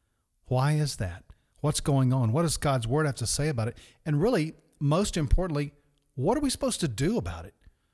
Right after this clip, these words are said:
I mean, how are Christians supposed to respond to the recent events that have gone on in our country? You know,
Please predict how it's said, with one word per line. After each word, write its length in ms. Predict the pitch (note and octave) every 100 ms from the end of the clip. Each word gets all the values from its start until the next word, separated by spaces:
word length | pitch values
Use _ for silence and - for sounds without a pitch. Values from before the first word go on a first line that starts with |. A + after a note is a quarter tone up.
| _ -
I 60 |
mean, 100 | D3
how 120 | C#3 B3
are 120 | D4
Christians 680 | - G3+ G#3 - B2 A#2+ -
supposed 460 | B2+ - D#3+ -
to 60 | C#3
respond 840 | B2+ - - D#3+ E3 A2 G2 G#2+ - _ _ _ - _ -
to 200 | - D#3+
the 100 | D3
recent 540 | C3 F#3 G#3 F#3 -
events 640 | D#3 A2 G2+ C3+ G#2+ - -
that 160 | C#3 B2
have 140 | A2+
gone 320 | B2+ B2+ C3+
on 340 | D#3 A2+ G#2+ C3+
in 160 | B2+
our 120 | C3
country? 420 | C3 F3 F#3 F#2 D2 _ _ _ _ _ _ _ _ _ _
You 80 | -
know, 200 | F3 D3+